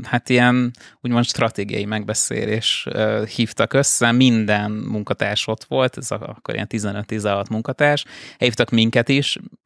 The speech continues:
mai napig nem teljesen értem, hogy miért. Ö, és ott voltak az úgymond ilyen, ilyen kiemelt partnerek is, mint egy ilyen vének tanács, ott ültünk negyvenen, én nem is emlékszem már pontosan, azt tudom, hogy rohadt meleg volt, ott ültünk negyvenen,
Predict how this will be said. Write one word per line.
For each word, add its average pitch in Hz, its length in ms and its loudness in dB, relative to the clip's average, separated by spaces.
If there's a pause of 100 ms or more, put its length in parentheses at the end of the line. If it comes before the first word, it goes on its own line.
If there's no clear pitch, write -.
(120)
mai 110 140 -4
napig 110 260 -4
nem 107 120 -4
teljesen 110 340 -2
értem, 110 280 -4
hogy 101 160 -6
miért. 202 460 0 (680)
Ö, 113 260 4 (160)
és - 300 2
ott 131 200 2
voltak 120 320 2
az 110 100 4
úgymond 104 280 0
ilyen, 104 200 4
ilyen 104 140 -2
kiemelt 107 400 0
partnerek 110 560 -4
is, 113 240 -4
mint 117 180 -4
egy 107 80 -2
ilyen 104 200 0
vének 104 360 0
tanács, 107 400 0
ott - 200 -2
ültünk - 520 -6 (120)
negyvenen, 113 600 0
én 113 120 -2
nem 110 140 -2
is - 260 0
emlékszem 107 540 -2
már 107 200 -4
pontosan, 127 500 -2
azt - 200 -10
tudom, 101 160 -10
hogy 104 100 -2
rohadt 101 300 0
meleg 127 280 2
volt, 110 300 2
ott - 180 -8
ültünk 104 340 -6
negyvenen, 117 600 4